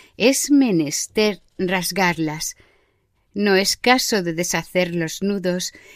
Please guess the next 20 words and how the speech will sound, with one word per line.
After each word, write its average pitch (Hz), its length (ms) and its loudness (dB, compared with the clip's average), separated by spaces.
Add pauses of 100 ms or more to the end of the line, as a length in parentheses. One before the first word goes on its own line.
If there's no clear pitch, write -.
(240)
es 180 280 0
menester 196 840 2 (340)
romperlos 175 1000 -2
o 156 100 -6
cortarlos. 185 880 -4 (560)
Por 151 160 -6
otra 160 320 -6
parte, 175 460 -4 (360)
se - 260 0
trata 214 640 -2
de 160 260 -2
unas 214 360 -2
cuerdas 180 720 -4
y 165 80 -2
ataduras 160 720 -4 (340)
que 208 140 2
no 214 160 2
tienen 202 640 0
valor 156 340 -2
alguno. 160 540 -2